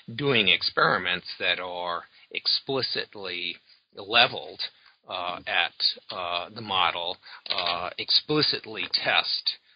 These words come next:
its, uh, assumptions and its theoretical predictions. Existing literature has also done something else, and I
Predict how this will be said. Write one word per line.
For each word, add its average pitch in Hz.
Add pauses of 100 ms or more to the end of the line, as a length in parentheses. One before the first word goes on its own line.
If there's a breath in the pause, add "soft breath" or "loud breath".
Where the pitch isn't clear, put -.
(120)
its, -
uh, 90 (120)
assumptions 92 (160)
and 82
its -
theoretical 92
predictions. 104 (720 loud breath)
Existing 135
literature 117
has 104
also 104
done 95
something 95
else, 98
and 90
I 98